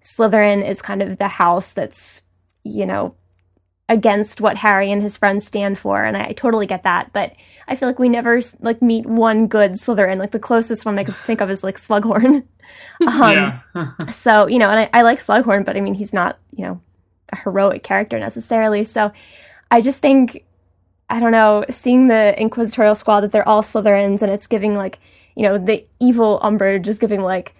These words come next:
Speaker 1: full power, giving them equal power to Prefects,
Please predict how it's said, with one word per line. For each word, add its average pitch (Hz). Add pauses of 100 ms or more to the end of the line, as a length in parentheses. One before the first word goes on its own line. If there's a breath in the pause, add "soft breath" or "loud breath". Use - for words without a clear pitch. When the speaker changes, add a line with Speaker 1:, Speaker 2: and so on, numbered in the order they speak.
(180)
Speaker 1:
full 214
power, 202
giving 254
them 220
equal 220
power 202
to 202
Prefects, -